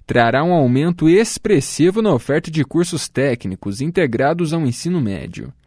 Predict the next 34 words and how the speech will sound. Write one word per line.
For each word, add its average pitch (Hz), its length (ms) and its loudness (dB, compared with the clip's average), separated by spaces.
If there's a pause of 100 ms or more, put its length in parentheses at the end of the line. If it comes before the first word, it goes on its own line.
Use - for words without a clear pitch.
(460)
Serão 110 280 -2
disponibilizadas 147 1000 0
cinco 220 420 -2
mil 165 240 2
novecentas 127 600 -2
e 113 80 -4
cinquenta 151 480 -2
vagas, 110 760 -4 (340)
um 98 60 -4
crescimento 147 720 0
de 139 140 2
cento 226 540 -2
e 165 80 2
trinta 196 500 0
e 131 80 2
oito 165 260 2
por 226 200 -2
cento 175 400 0 (240)
em 107 80 -4
relação 143 480 -4
a 160 40 -4
dois 131 380 0
mil 151 240 0
e 190 60 -2
quinhentas 139 640 -2
vagas 139 500 -2
ofertadas 160 760 0
em 165 80 -2
dois 127 200 0
mil 135 140 -2
e 156 60 0
vinte 170 160 -2
e 156 40 -6
quatro. - 560 -10